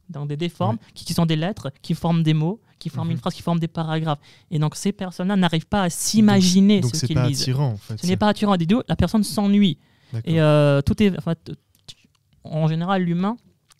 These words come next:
Speaker 1: quand il va faire quelque chose, c'est en lien avec ses émotions
Speaker 2: Mhm.
Speaker 1: qu'il le fait. Si on lit un livre ou si on va voir un film, c'est pas juste pour passer le temps, c'est pour éprouver des émotions. Donc si j'aime bien les films d'action, je vais voir des films d'action pour éprouver l'adrénaline.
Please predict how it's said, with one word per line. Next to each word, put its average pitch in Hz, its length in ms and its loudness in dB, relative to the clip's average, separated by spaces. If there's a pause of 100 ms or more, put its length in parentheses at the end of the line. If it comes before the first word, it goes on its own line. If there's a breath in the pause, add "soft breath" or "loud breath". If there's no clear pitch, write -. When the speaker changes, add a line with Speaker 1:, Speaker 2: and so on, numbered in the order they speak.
(240)
Speaker 1:
quand 165 100 0
il 165 140 2
va 151 260 0
faire - 380 -8
quelque 160 260 -8
chose, 214 280 -4 (300 loud breath)
c'est - 160 -8
en 165 80 0
lien 175 100 0
avec 170 120 -2
ses 156 180 -2
émotions 170 540 -2 (240)
Speaker 2:
Mhm. 123 120 -6
Speaker 1:
qu'il 147 200 0
le 143 120 2
fait. - 200 -6 (300 soft breath)
Si - 180 -4
on 180 100 2
lit 185 200 0
un 160 120 0
livre 196 380 0 (120)
ou 165 100 -4
si - 100 -6
on 147 160 2
va 143 160 2
voir 156 340 0
un 139 180 -2
film, 208 400 -2 (320 soft breath)
c'est - 140 -4
pas 190 180 2
juste 180 200 0
pour 156 160 -10
passer 156 260 -4
le 160 100 -2
temps, 151 240 -6 (200)
c'est - 120 -8
pour 160 240 -6
éprouver 175 460 -2
des 156 200 0
émotions. 151 500 -2 (280 soft breath)
Donc 156 100 -6
si - 160 -4
j'aime 170 220 2
bien 170 200 0
les 160 80 -2
films 151 220 -4
d'action, 190 520 -4 (220 soft breath)
je - 100 -10
vais 151 100 0
voir 175 160 0
des 160 60 -4
films 156 200 -2
d'action 156 300 -4
pour - 200 -2
éprouver 190 440 -4
l'adrénaline. 165 680 0